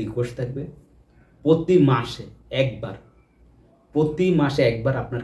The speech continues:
কিউআতে প্রবেশ করবেন এবং কিউআতে আপনি চেক করবেন আপনার কন্ট্রাক্টের কী অবস্থা। বা এখন কিন্তু নতুন সিস্টেম, আপনারা জানেন যে মালিক বা কোম্পানি আপনাদেরকে টার্মিনেট করে, টার্মিনেট করলে ষাট দিন সময় থেকে, ষাট দিন পর যে হুরুপটি চলে আসবে, সেই হুরুপটি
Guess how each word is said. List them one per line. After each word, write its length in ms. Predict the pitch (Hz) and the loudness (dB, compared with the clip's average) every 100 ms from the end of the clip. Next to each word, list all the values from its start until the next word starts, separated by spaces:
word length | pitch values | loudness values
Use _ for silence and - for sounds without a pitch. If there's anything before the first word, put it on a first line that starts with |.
| - | -8
কিউআতে 360 | 113 110 113 - | -6 -6 -6 -6
প্রবেশ 240 | 107 117 - 131 | -6 -8 -8 -6
করবেন 240 | 127 160 - - _ _ - 131 | -4 -4 -6 -18 _ _ -2 0
এবং 140 | 147 - - - - _ - | 2 -2 -10 -20 -20 _ -4
কিউআতে 320 | 131 131 135 131 | 0 2 0 -4
আপনি 140 | 135 127 | -4 -4
চেক 140 | 123 113 - | -4 -4 -6
করবেন 220 | 123 135 135 | -6 -2 -4
আপনার 180 | - 120 117 | -4 -8 -8
কন্ট্রাক্টের 380 | 107 117 117 113 | -8 -8 -8 -8
কী 60 | 117 101 | -8 -8
অবস্থা। 300 | 95 - - - _ _ _ _ - 120 | -8 -12 -20 -20 _ _ _ _ -14 -4
বা 120 | 113 113 113 123 | -4 -4 -4 -2
এখন 160 | 131 123 | -2 -2
কিন্তু 160 | 127 123 117 | -2 0 0
নতুন 220 | 120 131 - | 0 -2 -2
সিস্টেম, 280 | 120 - 127 110 | -6 -6 -6 -6
আপনারা 220 | 113 113 113 | -6 -6 -6
জানেন 180 | 113 113 | -6 -4
যে 40 | 113 107 | -4 -6
মালিক 180 | 107 113 | -8 -6
বা 60 | 117 113 | -8 -8
কোম্পানি 280 | 104 113 110 | -8 -8 -10
আপনাদেরকে 360 | - - 101 - - | -10 -10 -10 -10 -10
টার্মিনেট 360 | 107 110 120 - | -8 -2 -2 -2
করে, 140 | 120 127 - - _ 113 | -8 -8 -12 -20 _ -4
টার্মিনেট 340 | 117 131 127 - | 0 2 0 -2
করলে 160 | 131 - | -6 -4
ষাট 120 | 120 120 | -6 -2
দিন 100 | 131 - | -4 -2
সময় 160 | 127 131 | -6 -6
থেকে, 120 | 147 - | -8 -8
ষাট 140 | 101 104 | -10 -6
দিন 80 | 120 135 | -8 -6
পর 80 | 120 - | -8 -6
যে 80 | 113 | -8
হুরুপটি 320 | 107 113 - 120 | -8 -12 -12 -10
চলে 120 | 117 120 | -6 -4
আসবে, 160 | 123 190 - - _ | -4 -8 -12 -20 _
সেই 100 | - 131 | -2 2
হুরুপটি 280 | 131 123 | 2 0